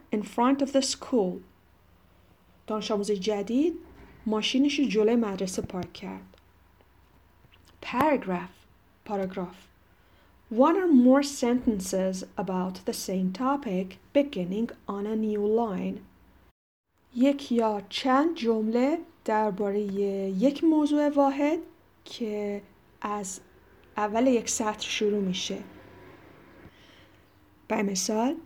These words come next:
Basic vocabulary in use has sixty units. Each unit has two pages. Basic Vocabulary News شصت یونیت داره.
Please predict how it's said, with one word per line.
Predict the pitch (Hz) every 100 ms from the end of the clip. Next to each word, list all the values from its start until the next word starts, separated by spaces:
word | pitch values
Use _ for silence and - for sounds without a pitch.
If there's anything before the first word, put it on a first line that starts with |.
| - _ -
Basic | 311 349 370
vocabulary | 381 339 285 247 247 247 247 247 247
in | 226
use | 202 185 190 -
has | - 196
sixty | 190 - 277 - - 247 233 226
units. | 190 185 - - - _ _ _ _ _ _ _ -
Each | 285 330 - 214
unit | 185 190 254 - _ _ -
has | 196 185 - -
two | 285
pages. | 285 240 208 190 - - - _ _ _ _ _ _ _ _ 214
Basic | 202 202
Vocabulary | 202 196 208 196 202 202 202 202 202
News | 254 - -
شصت | - - 220 208 -
یونیت | 190 185 214 240
داره. | 302 320